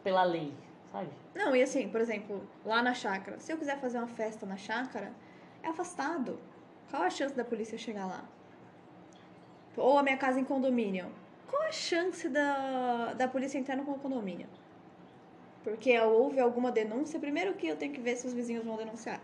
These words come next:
Speaker 2: A maioria das pessoas não denuncia.
Speaker 1: Uhum.
Speaker 2: E aí, se você denuncia, teve uma vez que eu tava indo lá pra chácara e no caminho tem um, um bar, assim, que, tipo, é uma adega e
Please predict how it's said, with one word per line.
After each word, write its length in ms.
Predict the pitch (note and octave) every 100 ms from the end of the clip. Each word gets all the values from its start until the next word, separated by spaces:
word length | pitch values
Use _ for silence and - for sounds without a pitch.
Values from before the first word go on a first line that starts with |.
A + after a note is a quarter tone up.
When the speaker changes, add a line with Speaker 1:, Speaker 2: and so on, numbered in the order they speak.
| -
Speaker 2:
A 40 |
maioria 200 | C4 D#4
das 80 | B3
pessoas 300 | A#3 A3 A3
não 100 | A#3
denuncia. 340 | B3 D4 F#3
Speaker 1:
Uhum. 80 | D#3+ D3+ D#3 - - -
Speaker 2:
E 60 | A#3
aí, 100 | C#4+
se 100 | E4
você 240 | F4 E4+
denuncia, 400 | C4+ B3 A#3+ C#4+
teve 160 | B3 B3
uma 140 | A#3+ A3+
vez 180 | A3+
que 60 | A3+
eu 40 | G#3
tava 260 | G3+ G#3
indo 240 | G3 F#3+ F3+ -
lá 100 | G3
pra 180 | F#3+ G3
chácara 440 | - A#3 A#3 G#3
e 20 |
no 120 | G3+ G3+
caminho 360 | G#3+ G#3 G#3+
tem 220 | G#3+ A3+ G#3+
um, 480 | G#3+ G#3+ G#3 G3+ G#3+ -
um 100 | G#3+ A3
bar, 420 | G#3 G3 G#3 G#3
assim, 400 | G3 - G3+ G#3
que, 60 | G3+
tipo, 160 | - - -
é 40 |
uma 160 | G#3 G#3+
adega 500 | G3+ F#3+ G3 A#3+
e 100 | B3+